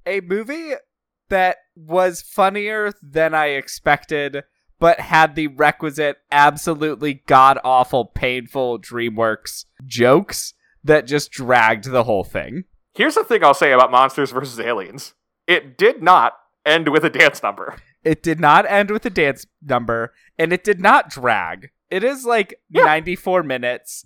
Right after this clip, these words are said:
Speaker 1: and I feel that there was not any wasted time as much as other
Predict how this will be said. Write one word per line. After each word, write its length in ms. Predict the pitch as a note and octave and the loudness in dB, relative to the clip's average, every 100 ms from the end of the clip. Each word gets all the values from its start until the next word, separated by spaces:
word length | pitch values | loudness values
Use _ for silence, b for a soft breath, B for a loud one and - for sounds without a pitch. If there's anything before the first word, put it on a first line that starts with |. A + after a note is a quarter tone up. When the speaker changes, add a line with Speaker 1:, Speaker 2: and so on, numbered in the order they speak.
| - | -10
Speaker 1:
and 180 | D#3 D3+ | -8 -4
I 140 | D3+ | -2
feel 420 | D3+ - F3+ F3+ E3+ | -4 -6 -4 -4 -4
that 240 | F3 - | -8 -4
there 180 | E3 D3+ | -4 -2
was 280 | D3+ D3 C3+ | -4 -8 -6
not 420 | C3 C3 C3 C3+ - | 0 2 2 -2 -6
any 440 | C#3 C3+ C3 B2 _ _ _ _ | -6 -6 -12 -14 _ _ _ _
wasted 760 | A#2 B2+ C#3 - - C#3 B2+ - | -10 -6 -6 -8 -12 -12 -12 -20
time 580 | - B2+ A#2 G#2+ G#2+ A2+ - | -8 -4 -4 -6 -12 -18 -10
as 200 | C3+ B2+ | -10 -6
much 220 | A#2+ A#2+ | -8 -8
as 160 | B2+ A2+ B2 | -12 -12 -6
other 540 | A#2+ A2+ A2 G2+ | -6 -6 -8 -8